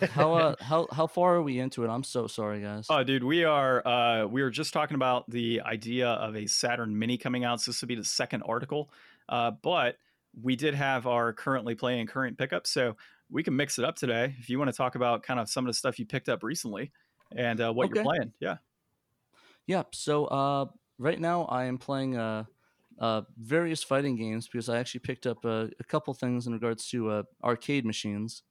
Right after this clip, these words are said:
Speaker 1: So I picked up a, uh, candy cab, and I picked up, uh, some seats for my Taito, uh, sorry, some Taito, uh, s-, s-, Taito stools from Japan. So I don't know if you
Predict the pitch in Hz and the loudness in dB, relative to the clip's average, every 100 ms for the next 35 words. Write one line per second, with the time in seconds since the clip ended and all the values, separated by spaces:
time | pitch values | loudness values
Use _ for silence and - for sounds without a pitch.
0 | _ _ _ - 139 151 165 170 151 - | _ _ _ -4 -2 0 0 0 0 0
1 | 135 123 113 107 101 - 156 165 160 160 | 2 4 4 4 0 -2 0 0 0 2
2 | 165 156 123 117 147 - 139 131 101 123 | 2 0 -2 -2 -4 -2 -2 0 -2 -2
3 | 117 - 117 113 - 135 - 120 117 113 | -2 0 -2 -2 -2 -2 -2 -2 -2 0
4 | 123 123 117 110 110 110 _ - 143 127 | 2 4 4 2 -2 -6 _ -6 2 2
5 | - _ - - 135 127 120 - 165 160 | 2 _ -12 0 2 2 0 4 6 8
6 | 151 147 117 127 120 113 - - - - | 6 6 4 4 4 2 -4 -20 -20 -20
7 | - - - - - 190 175 - 170 151 | -14 -14 -12 -8 2 4 4 2 0 2
8 | 113 101 - - 127 117 113 117 113 104 | 0 -4 -8 -8 -4 -4 0 2 2 0
9 | 104 110 113 123 120 120 - 123 113 | -2 -2 0 2 2 0 -2 -4 -4